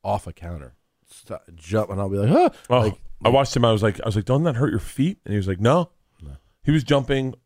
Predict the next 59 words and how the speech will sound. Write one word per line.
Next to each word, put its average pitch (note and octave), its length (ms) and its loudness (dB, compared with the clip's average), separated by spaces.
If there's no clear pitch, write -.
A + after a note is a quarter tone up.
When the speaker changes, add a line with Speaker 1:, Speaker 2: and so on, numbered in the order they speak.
Speaker 2:
off C3 340 0
the, C3 280 0
off B2 240 -2
the A#2 200 -2
couch C3 320 0
onto D3 180 -4
the C#3+ 100 -6
ground, A2+ 480 0
and A2 120 0
then A2 220 2
on A2+ 260 2
the, G#2 400 0
and A#2+ 140 0
th-, A2 260 -2
and A2+ 100 -4
then B2+ 100 4
he C3 80 2
just G#2+ 180 -4
grabs A2 180 0
two A2 140 -4
hockey A#2 260 0
sticks. F2+ 280 -10
He's F#2+ 100 -8
like, G2 140 -4
"We A2+ 100 0
should G2+ 140 -6
fight." G2+ 320 0
And A2 80 -6
I A2+ 40 0
was G#2+ 120 -4
like, G#2 100 -6
"I G#2+ 60 -4
don't C#3 160 -2
wanna D#3+ 140 0
fight F#2+ 200 -4
you." F#2 140 -6
And F#2+ 80 -6
he's G2 100 -8
like, A2 80 -6
"Come D3 140 0
on, A2 220 0
the G#2+ 100 0
harder B2 200 4
you A#2+ 120 2
go, A2+ 160 2
the G#2 60 -8
better G2+ 260 2
it G2 40 0
is." F#2 120 0
Speaker 1:
And A2 120 2
he A#2+ 80 2
swings A2 360 -4
it G2+ 160 -12
Speaker 2:
So C#3 720 0
Speaker 1:
full C3 160 2
Speaker 2:
fucking B2+ 160 4
Speaker 1:
speed. B2 100 2
Speaker 2:
hard. G#2+ 480 2
Speaker 1:
Yeah. F2+ 260 -10